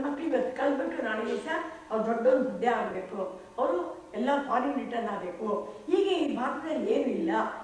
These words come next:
ಎಲ್ಲ ನಾವು ಅಲ್ಲಿಗೆ ಹೋಗ್ಬೇಕು ಅನ್ನೋ ಹೆಜ್ಜೆ ಇಟ್ಕೊಂಡು ಹುಟ್ಟುತ್ತಾನ ಮಕ್ಕಳಿಗೆ ತಂದೆ ತಾಯಿಗಳು ಬೇ-, ಬೇ-, ಬೇ-, ಬೇರೆ ಮೇಲೆ ನಿಟ್ಟಿಸ್ಬಿಡ್ತಾರೆ.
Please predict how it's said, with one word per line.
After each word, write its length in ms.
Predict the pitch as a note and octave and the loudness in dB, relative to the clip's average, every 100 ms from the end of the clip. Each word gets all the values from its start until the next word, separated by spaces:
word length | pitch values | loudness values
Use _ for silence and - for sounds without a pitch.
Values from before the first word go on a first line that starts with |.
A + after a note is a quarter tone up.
| - | -6
ಎಲ್ಲ 180 | C4+ E4 G4 | 2 4 4
ನಾವು 180 | D4+ - | 4 2
ಅಲ್ಲಿಗೆ 300 | C4+ D#4+ C#4+ | 2 2 2
ಹೋಗ್ಬೇಕು 280 | C#4 C#4+ | 2 2
ಅನ್ನೋ 160 | C#4+ C4+ | 0 0
ಹೆಜ್ಜೆ 320 | A3 G#3+ C#4+ | 0 -2 0
ಇಟ್ಕೊಂಡು 600 | B3 - - B3+ - - - - - - | -2 -2 -2 -2 -2 -4 -6 -8 -4 2
ಹುಟ್ಟುತ್ತಾನ 580 | G4 A4 G#4 G#4 F4 | 4 6 6 4 2
ಮಕ್ಕಳಿಗೆ 540 | C#4 C#4 G4 F#4+ A3+ A#3+ | 0 0 2 2 4 2
ತಂದೆ 680 | - - D#4+ F#4+ B4+ B4+ | -2 -6 0 4 6 6
ತಾಯಿಗಳು 300 | F#4+ F#4+ F#4+ A#3+ | 6 2 0 -2
ಬೇ-, 400 | A3+ G#3+ - A#3 | -2 -2 -4 -6
ಬೇ-, 220 | G#3+ G3+ F#3+ | -2 -2 -2
ಬೇ-, 260 | A3 G3+ F#3 | -2 -2 2
ಬೇರೆ 220 | D4 E4 | 2 4
ಮೇಲೆ 120 | E4+ | 2
ನಿಟ್ಟಿಸ್ಬಿಡ್ತಾರೆ. 640 | A#3 - G#3+ - - - | 0 -2 -6 -8 -12 -14